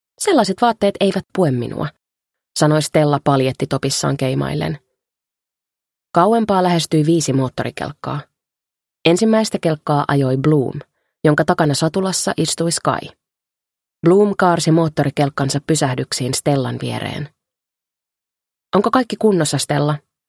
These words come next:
Bloom kysyi. "Kyllä on", sanoi Stella, mutta ulvahti sitten, "paitsi että olen kohta umpijäässä." "Sinusta lähtee kova ääni ollaksesi melkein pakastettu",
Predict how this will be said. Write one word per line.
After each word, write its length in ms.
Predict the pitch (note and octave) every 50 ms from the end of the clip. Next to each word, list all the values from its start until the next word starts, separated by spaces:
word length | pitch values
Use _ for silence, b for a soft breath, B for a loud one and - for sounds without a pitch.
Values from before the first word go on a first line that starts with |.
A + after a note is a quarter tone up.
| _ C#3+
Bloom 220 | C#3+ C#3+ C#3 B2+ C#3 C#3
kysyi. 360 | - C#3 - - D#3 D3 D3+ - _ _ _ _ _ _ _ _ _ _ _ _ _ _ _ _ _ _ _ _ _ _ _ -
"Kyllä 260 | C4 B3+ A#3+ A3 G3
on", 240 | - E3 D#3+ E3+ D#3+ - _ _ _ _ -
sanoi 260 | - C#3+ C#3 C3+ C#3
Stella, 360 | - - C#3 C3 C3+ C#3 C3+
mutta 260 | C#3 D3 C#3+ - D3+ -
ulvahti 420 | D#3+ D#3 D3+ C#3 C3+ A#2+ - -
sitten, 400 | C3 - C3+ - _ A2+ B2 C3+ - _ _ _ _ _ _ _ _ _ _ _
"paitsi 240 | F#3 F3 F3 -
että 180 | F#3 E3+ - F3
olen 160 | F3 F3 F3
kohta 300 | - F3+ E3+ C#3 - - -
umpijäässä." 800 | - E3+ D#3+ D3 - C3 B2 - A#2+ G#2+ - D3+ - - - D3 - _ _ _ _ _ _ _ _ _ _ _ _ _ _ _ _ _ _ _ _ _ _ _ _ _ _ _
"Sinusta 260 | A3+ B3+ A#3+ E3 - C#3+
lähtee 300 | C3+ C3 - D3+ C#3+ C#3+
kova 280 | - A3 G#3 G3 - -
ääni 340 | - A3 G#3+ D#3+ B2 A#2+
ollaksesi 420 | A#2 A#2+ C3 - - - D3 C#3 C#3+
melkein 440 | C#3 C#3 C3+ C3 - C#3+ C3+ C3+ C3+
pakastettu", 680 | D3 D3+ - A2+ C3 - - - C#3+ - _ - -